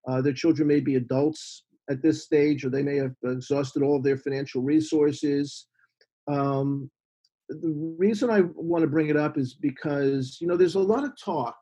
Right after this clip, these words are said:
on the internet, and I hear a lot of other people say, "Gee, you should never give up. You should always hang in there and keep fighting."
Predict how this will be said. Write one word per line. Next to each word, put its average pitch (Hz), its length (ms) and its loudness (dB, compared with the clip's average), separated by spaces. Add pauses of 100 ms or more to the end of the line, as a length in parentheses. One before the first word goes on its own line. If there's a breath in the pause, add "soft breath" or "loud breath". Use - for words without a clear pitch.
(520)
on 147 160 -4
the 156 140 0
internet, 147 600 -4 (200)
and 139 720 -4
I 151 80 -4
hear 220 180 2
a 208 160 2
lot 185 120 -2
of 156 140 -4 (100)
other 156 240 0
people 156 340 -4
say, 156 640 -2
"Gee, 202 220 0
you 165 160 -2
should 135 240 -6
never 175 320 0
give 143 240 -2
up. 120 260 -8
You 143 80 -12
should 170 200 0
always 214 680 2 (320)
hang 185 180 2
in 180 120 2
there 135 240 2
and 117 100 -10 (360)
keep 143 160 -4
fighting." 156 580 -2